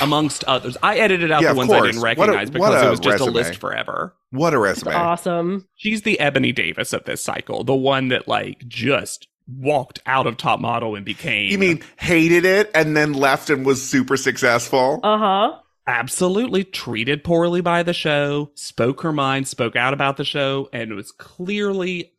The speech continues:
Speaker 1: an amazing model. And it seems like from quick, again, I don't necessarily read Reddit posts when they're discussing of individual models, but it seems like she's one that the fans are very much like, "Wow, she is good" post-show.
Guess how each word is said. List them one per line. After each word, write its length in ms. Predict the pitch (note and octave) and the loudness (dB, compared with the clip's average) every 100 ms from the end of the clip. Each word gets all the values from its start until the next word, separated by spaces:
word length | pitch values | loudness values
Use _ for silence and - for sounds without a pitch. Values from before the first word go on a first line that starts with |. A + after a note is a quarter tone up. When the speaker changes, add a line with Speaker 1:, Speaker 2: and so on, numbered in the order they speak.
| - | -4
Speaker 1:
an 140 | D#3 E3 | 2 2
amazing 760 | D#3+ D#3 D3+ C#3+ F#3 - E2+ | 2 2 0 -2 -4 -10 -12
model. 440 | - - - E2+ - | -12 -12 -8 -6 -2
And 100 | G3+ | -2
it 140 | - | -2
seems 320 | - A#3 C4 | -4 -2 -2
like 240 | G#3 F3 - | -2 -4 -6
from 460 | - C#3 B2 A2 - _ _ - | -6 -6 -6 -10 -16 _ _ -8
quick, 360 | - C3 - - | -4 -4 -6 -10
again, 280 | C#3 G#2 | -4 -2
I 60 | A2 | -2
don't 180 | A#2 A2+ | -4 -4
necessarily 440 | A2+ - A2+ G#2+ | -8 -6 -6 -6
read 420 | G#2 G#2+ G#2 G#2 - _ _ _ - | -6 -6 -6 -8 -12 _ _ _ -4
Reddit 300 | A#2+ A2 - | -2 -4 -4
posts 400 | A2+ G#2+ - B2 | -6 -6 -8 -8
when 80 | |
they're 100 | G#2+ G2+ | -6 -8
discussing 500 | A2 A#2 G#2+ A2 G#2+ | -6 -6 -6 -6 -8
of 100 | G#2+ | -8
individual 480 | A2 A2 G#2+ A2 | -10 -8 -8 -8
models, 400 | A2 A#2+ A2+ A2+ | -4 -2 -2 -4
but 100 | - | -6
it 80 | A2 | -8
seems 300 | - C#3 A#2 | -4 -4 -2
like 180 | A#2+ G2+ | -4 -4
she's 400 | - - A2 G#2+ | -6 -8 -10 -10
one 340 | A2+ A2 G#2 G#2 | -10 -8 -8 -8
that 220 | G2 - | -8 -8
the 100 | G#2+ | -10
fans 480 | - C3 G2 G2+ G#2 | -8 -12 -10 -12 -14
are 100 | G2 | -12
very 320 | G2 G2 G2 | -10 -10 -10
much 300 | G2 F#2+ - | -10 -10 -10
like, 140 | F2+ - G#2 | -10 -12 -6
"Wow, 420 | - A2 A2+ - | -4 -2 -4 -6
she 380 | - - A#2 G2+ | -8 -6 -6 -8
is 380 | - E2+ - - _ _ - | -12 -16 -16 -16 _ _ -4
good" 460 | C3+ A2 G2 F#2 | -2 0 -2 -8
post-show. 920 | - - G#2 - - - - - D#3+ | -10 -8 -6 -8 -8 -8 -10 -12 -14